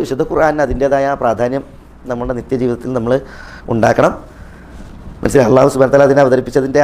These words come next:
ആ ഒരു പിന്നെ ഭാഗമാണ് ഇപ്പോൾ നമ്മളിവിടെ മനസ്സിലാക്കിയത്. വിശുദ്ധ ഖുർആൻ്റെ അവതീർണതയുമായി ബന്ധപ്പെട്ട വേറെയും ആയത്തുകൾ വിശുദ്ധ ഖുർആനിലുണ്ട്. ഒക്കെ അറിയിക്കണം എന്നാണ് അതിൻ്റെ പ്രാധാന്യം. നമ്മളതിനെ മുഖവിലക്കെടുക്കുന്നതിൻ്റെ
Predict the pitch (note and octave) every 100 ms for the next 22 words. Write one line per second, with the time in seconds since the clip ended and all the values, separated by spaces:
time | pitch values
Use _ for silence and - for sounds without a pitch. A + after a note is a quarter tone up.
0 | C#3+ D#3 D3 D#3+ - - - - - -
1 | E3 D3+ D#3 B2+ - - D3+ E3 F#3 F3
2 | D#3+ D#3 D3 C#3+ B2+ C#3+ C3+ C3 C3 D#3+
3 | A#3 - C#3 D3+ D#3 D3 D3 C#3+ C#3 C#3+
4 | D3+ C#3+ C#3+ C3 C3 D3 C3 C#3 C#3 B2
5 | C3 D#3+ - - - - - - A#2+ A#2
6 | C3 B2 A#2+ B2 A2+ - - - - -
7 | - - - - - C3+ C3+ C3+ C#3+ C3+
8 | B2+ A#2 B2 B2+ - - - - - B2
9 | B2+ B2 B2+ C#3+ C#3+ C3+ B2+ D#3 D3+ D3+
10 | C3+ C3+ C3 C3